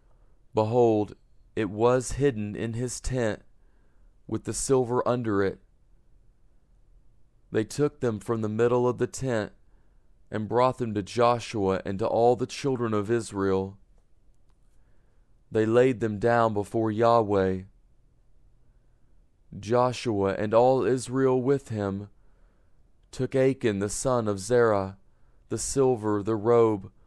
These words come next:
the wedge of gold, his sons, his daughters,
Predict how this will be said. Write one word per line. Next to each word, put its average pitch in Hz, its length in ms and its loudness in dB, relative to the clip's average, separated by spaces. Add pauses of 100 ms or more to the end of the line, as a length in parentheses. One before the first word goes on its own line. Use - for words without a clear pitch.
(460)
the 107 100 -4
wedge 117 360 2
of 127 160 -4
gold, 120 480 4 (440)
his 123 220 -4
sons, 120 720 -4
his 104 220 -6
daughters, 110 720 0